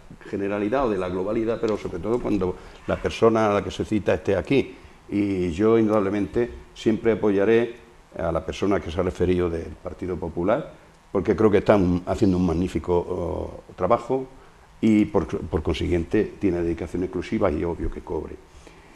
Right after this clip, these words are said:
Eh, al P P, bueno, parece ser que hablamos aquí de algo que, que flota en el ambiente, que nadie lo ha hecho.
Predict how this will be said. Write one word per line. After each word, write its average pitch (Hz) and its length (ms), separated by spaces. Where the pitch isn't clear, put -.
Eh, 113 320
al 117 200
P 156 140
P, 160 380
bueno, 135 240
parece 135 360
ser 147 300
que 120 140
hablamos 120 520
aquí 143 340
de 101 260
algo 151 580
que, 113 560
que 107 320
flota 160 340
en 117 100
el 123 120
ambiente, 127 500
que 110 120
nadie 127 400
lo 123 140
ha 139 80
hecho. 123 340